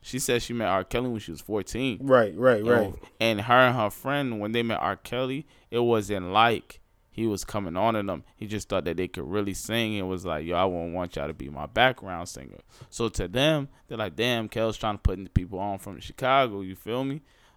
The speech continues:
Speaker 1: But she said it used to be weird when she used to see R. Kelly with Aaliyah, but you remember she said her, Ale-,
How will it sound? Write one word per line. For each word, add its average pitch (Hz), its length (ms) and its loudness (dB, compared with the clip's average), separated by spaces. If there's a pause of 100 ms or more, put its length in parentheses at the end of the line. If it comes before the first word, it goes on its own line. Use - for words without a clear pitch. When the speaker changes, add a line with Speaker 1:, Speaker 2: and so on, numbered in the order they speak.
(160)
Speaker 1:
But 110 140 -2
she 131 120 -4
said 113 400 -2 (560)
it 127 220 0
used 127 180 -2
to 123 80 -2
be 101 220 -4
weird 123 460 4
when 135 160 0
she 139 120 -4
used 131 160 -2
to 127 80 -6
see 127 220 -2
R. 123 120 4
Kelly 135 300 -4
with 127 160 -2
Aaliyah, 135 560 -4 (380)
but 123 500 0 (460)
you 107 100 -6
remember 135 320 0
she 131 140 -8
said 113 240 -4
her, 120 340 -2
Ale-, 101 380 -4